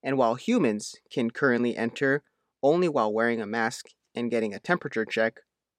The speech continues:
Doctor Che is excited to be able to now see his clients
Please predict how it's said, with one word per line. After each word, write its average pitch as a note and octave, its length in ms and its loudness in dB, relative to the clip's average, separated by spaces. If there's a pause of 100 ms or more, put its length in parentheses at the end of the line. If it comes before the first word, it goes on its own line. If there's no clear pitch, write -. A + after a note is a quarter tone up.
(220)
Doctor F3+ 320 6
Che G#2+ 360 -4 (300)
is A#2+ 140 -8
excited C3 560 2 (320)
to B2 120 -6
be B2 140 2
able C#3+ 320 2 (200)
to A#2+ 80 -4
now B2+ 280 2
see C3 260 -2
his B2+ 120 -4
clients A2 580 -2